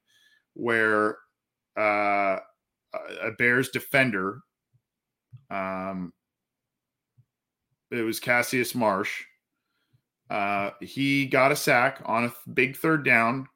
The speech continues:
getting the Bears on, off the field, and would get, uh, potentially get them in, in position to win this game late.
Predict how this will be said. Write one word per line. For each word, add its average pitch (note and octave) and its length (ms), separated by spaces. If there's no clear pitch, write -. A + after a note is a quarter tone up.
getting A#2 240
the C3+ 80
Bears C3 400
on, B2+ 320
off B2 220
the C#3 80
field, B2 420
and A2+ 520
would A2 500
get, B2+ 420
uh, A2 480
potentially B2 540
get A2 200
them A2 200
in, - 60
in A2 300
position A2 440
to G2+ 120
win A2 220
this G#2 200
game A2+ 420
late. A#2 360